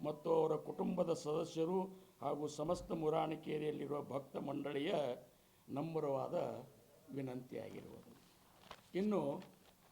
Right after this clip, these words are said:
ಈ ಮೂರು ದಿವಸದ ಕಾರ್ಯಕ್ರಮದ ಒಂದು ಸಂಕ್ಷಿಪ್ತ ವಿವರಣೆಯನ್ನು ನಾನು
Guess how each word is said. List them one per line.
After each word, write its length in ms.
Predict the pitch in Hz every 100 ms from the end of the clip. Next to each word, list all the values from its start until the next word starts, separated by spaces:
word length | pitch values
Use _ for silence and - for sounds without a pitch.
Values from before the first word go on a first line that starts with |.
| - - 170
ಈ 140 | 202
ಮೂರು 400 | 160 175 220 214
ದಿವಸದ 340 | 208 175 180
ಕಾರ್ಯಕ್ರಮದ 720 | 180 - 165 170 - 160 175
ಒಂದು 300 | 180 160 156
ಸಂಕ್ಷಿಪ್ತ 580 | 147 143 135 156 165 -
ವಿವರಣೆಯನ್ನು 960 | 165 147 151 151 147 151 160 131 120 - - - - - - 123
ನಾನು 600 | 139 151 127 120 117